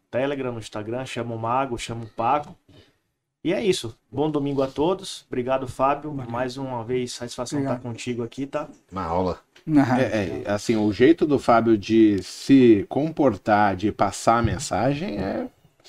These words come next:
Speaker 2: Aham.
Speaker 4: sensacional. A gente teve várias
Speaker 2: Gostou.
Speaker 4: pessoas, é, agradecendo. Outra coisa, pessoal. Ontem eu li, vi uma frase que ela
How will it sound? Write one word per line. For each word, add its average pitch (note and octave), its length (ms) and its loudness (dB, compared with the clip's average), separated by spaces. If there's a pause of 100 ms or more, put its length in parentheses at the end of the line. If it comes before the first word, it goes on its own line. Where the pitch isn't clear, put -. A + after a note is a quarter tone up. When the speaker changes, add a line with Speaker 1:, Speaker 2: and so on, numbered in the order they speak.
(120)
Speaker 2:
Aham. D3 300 4
Speaker 4:
sensacional. C3+ 800 6
A G#2+ 60 6
gente C3 260 -2
teve D#3+ 280 8
várias B2+ 280 2
Speaker 2:
Gostou. C#3 80 -2
Speaker 4:
pessoas, - 500 6 (760)
é, G#2+ 380 2 (100)
agradecendo. B2 640 2 (3000)
Outra D3+ 240 6
coisa, A2+ 260 6
pessoal. A2+ 500 4 (140)
Ontem F3 520 6 (460)
eu C3+ 140 8
li, C3 600 12 (220)
vi B2 220 4
uma C3 180 4
frase B2 460 6 (1500)
que C3 360 12
ela C3 480 12